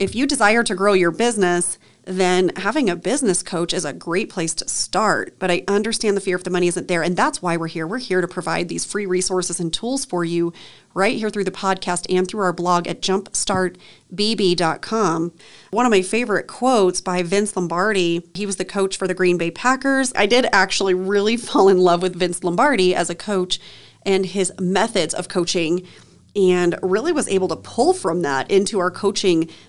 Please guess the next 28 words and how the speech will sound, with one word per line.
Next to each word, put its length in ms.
methods 420
and 120
tactics 680
because 360
he 200
displayed 480
such 260
a 40
great 200
value 280
for 160
his 120
team. 300
But 160
anyway, 260
one 180
of 60
my 100
favorite 440
quotes 300
by 160
Vince 240
Lombardi 380
is, 100
"Running 300
a 40
football 440
team 460